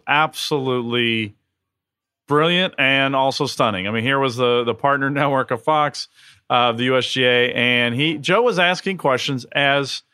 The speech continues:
you would hope of, of, to address sort of the general observer of this incident's main concerns and, and, and confusion. And it was, it was an incredible scene.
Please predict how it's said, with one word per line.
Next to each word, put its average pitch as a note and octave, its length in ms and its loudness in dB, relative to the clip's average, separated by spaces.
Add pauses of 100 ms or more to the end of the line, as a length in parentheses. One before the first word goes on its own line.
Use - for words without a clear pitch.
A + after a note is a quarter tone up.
(360)
you C#3 280 -2
would D3+ 100 2
hope C#3+ 240 0
of, C3 140 -2
of, C3 240 -4 (560)
to F3 140 0
address D3+ 380 2
sort C#3+ 280 -2
of B2+ 140 -4
the A#2+ 80 -2
general C#3 680 -2 (1160)
observer C3 580 2
of A#2 140 0
this C3 200 -2
incident's B2 840 -4 (300)
main C#3+ 680 0
concerns D3+ 840 -4
and, C3 260 0
and, C#3 380 0
and C3+ 260 -2
confusion. D3 680 -4
And A#2+ 460 -2
it B2+ 80 0
was, C3 200 -2
it D#3 120 2
was C#3 200 0
an C3 100 -2
incredible B2+ 640 0
scene. A2+ 540 -4